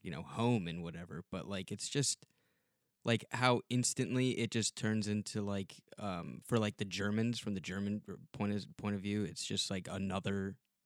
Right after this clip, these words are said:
fight in this war. It's like, "Oh, this is just another battle." It's like, "Oh, man, that's not supposed to happen. This was, this was just supposed to be, like, a one thing that di-, that didn't, that wasn't supposed to happen." You know what I mean?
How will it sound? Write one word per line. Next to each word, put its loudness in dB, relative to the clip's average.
fight 0
in 0
this 2
war. 0
It's -4
like, -2
"Oh, 4
this 2
is -2
just -2
another 0
battle." -6
It's -8
like, -8
"Oh, 6
man, 2
that's 0
not 2
supposed 6
to -10
happen. -2
This 2
was, 2
this 2
was 2
just 6
supposed 6
to 0
be, 4
like, 4
a 2
one 2
thing 2
that -4
di-, -2
that -4
didn't, 0
that -4
wasn't 2
supposed -2
to -8
happen." -4
You 4
know 8
what 8
I 8
mean? 4